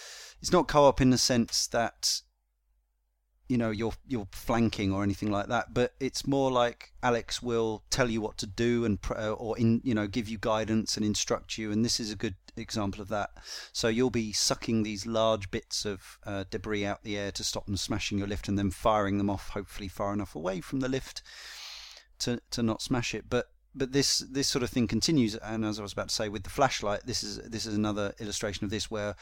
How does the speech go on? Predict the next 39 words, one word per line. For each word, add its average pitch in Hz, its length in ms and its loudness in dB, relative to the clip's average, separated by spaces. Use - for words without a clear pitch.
she'll 131 200 4
keep, 107 220 -4
she'll - 320 -4
keep 117 180 -8
saying, 104 320 0
"Shine, 185 340 4
m-, 147 400 -2
shine 190 320 2
the 196 160 -2
light 180 220 2
on 156 180 0
the 151 120 2
zombie 165 300 0
so 143 180 0
I 135 60 2
can 135 180 0
get 127 140 -2
a 131 60 0
shot," - 320 0
and, 117 240 4
and 117 120 2
she 151 200 0
will, 127 340 0
you 127 80 2
know, 113 140 0
she's 117 240 -6
as 120 80 -6
good 131 120 0
as 120 120 -2
her 120 120 0
word. 117 260 0
If 104 120 -10
you 127 80 -4
shine 117 300 0
a 101 60 -2
light 113 220 -2
on 107 100 -6
an 107 120 0
enemy, 101 340 -2